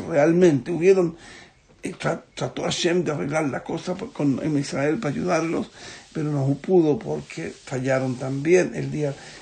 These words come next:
el día diecisiete de Tamuz. Esa es una falta grande, porque ahí también íbamos a recibir las, las tablas. Tampoco, porque pecaron con el becerro de oro. ¿Y por qué? Porque le faltaba Moshe.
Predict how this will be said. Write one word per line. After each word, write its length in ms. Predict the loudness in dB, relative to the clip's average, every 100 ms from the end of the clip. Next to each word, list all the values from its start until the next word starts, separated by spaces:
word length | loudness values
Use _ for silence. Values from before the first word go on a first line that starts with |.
| -8
el 220 | -4 -2
día 240 | -2 -2
diecisiete 640 | -2 -6 -6 -6 -4 -4 -4
de 140 | -6
Tamuz. 600 | -6 -2 2 2 2 -2
Esa 200 | -8 -8
es 80 | -8
una 200 | -8 -8
falta 420 | -8 -8 -6 -8
grande, 420 | -4 0 0 0 -4
porque 220 | -6 -2
ahí 120 | -2
también 380 | 0 -2 -2 -4
íbamos 320 | 0 2 2 -2
a 60 |
recibir 340 | -4 -4 -4 -4
las, 100 | -8 -14 -10
las 160 | -10
tablas. 480 | -6 -2 -2 -4 -8 -14 -20 -20 -8
Tampoco, 760 | -6 -4 -2 2 2 0 -10 -14
porque 360 | -8 -8 -6 -10
pecaron 560 | -8 -12 -10 -8 -8
con 120 | -6 -6
el 120 | -4
becerro 540 | -4 -6 -8 -8 -6
de 100 | -2
oro. 360 | 4 4 4 -4 -14 -20 -20 -20 -20 -4
¿Y 100 | -4
por 260 | -2 -4 -4
qué? 400 | -6 -2 -2 -4 -14 -12
Porque 260 | -10 -8
le 120 | -10
faltaba 500 | -8 -10 -8 -6 -4
Moshe. 640 | -4 -6 -6 -2 -2 -2